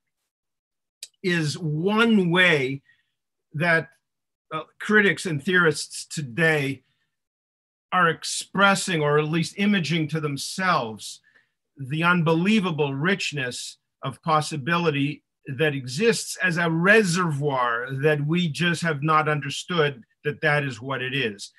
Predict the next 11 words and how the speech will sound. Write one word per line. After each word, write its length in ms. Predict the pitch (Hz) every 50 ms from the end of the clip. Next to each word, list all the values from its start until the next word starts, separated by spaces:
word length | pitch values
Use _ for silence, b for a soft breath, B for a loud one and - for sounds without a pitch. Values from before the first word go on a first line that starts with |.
| b b b _
The 100 | - 156
neuroatypicality, 1700 | 156 160 185 208 233 247 233 214 208 196 175 - - 196 190 196 196 147 - - 185 156 - 175 151 - 180 175 165 160 156 143 123 127
you're 160 | 127 147 160 165
more 220 | 180 196 190 185
likely 400 | 196 220 247 247 - 208 208 165 -
to 100 | 196 185
hear 220 | 160 170 185 180 165
the 120 | 160 156
term 400 | - - 180 180 175 160 156 156
neural 340 | 160 170 175 170 165 160 151
diversity, 840 | 123 151 139 135 131 120 151 165 156 - - 139 113 107 107 104